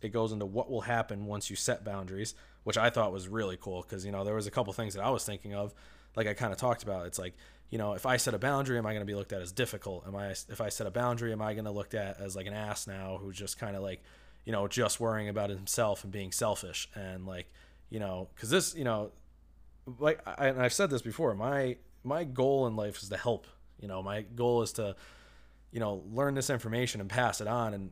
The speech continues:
in hopes that someone will get something and change their life over it, you know? So, and I think that's people who write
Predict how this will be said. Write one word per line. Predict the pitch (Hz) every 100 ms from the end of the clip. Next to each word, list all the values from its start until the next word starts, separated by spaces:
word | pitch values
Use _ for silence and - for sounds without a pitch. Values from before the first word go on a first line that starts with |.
| -
in | 110
hopes | 147 160 120
that | -
someone | - 160 143 127 120 110
will | 104
get | 107 -
something | 123 110 107 95 92
and | 95 95
change | 117 101
their | 101
life | 101 92
over | 90 85 82
it, | 90
you |
know? | 92 113 - - - -
So, | - 120 110 107
and | 131
I | 143
think | 156
that's | 131 120 - - - - -
people | 131 135
who | 135
write | 135 143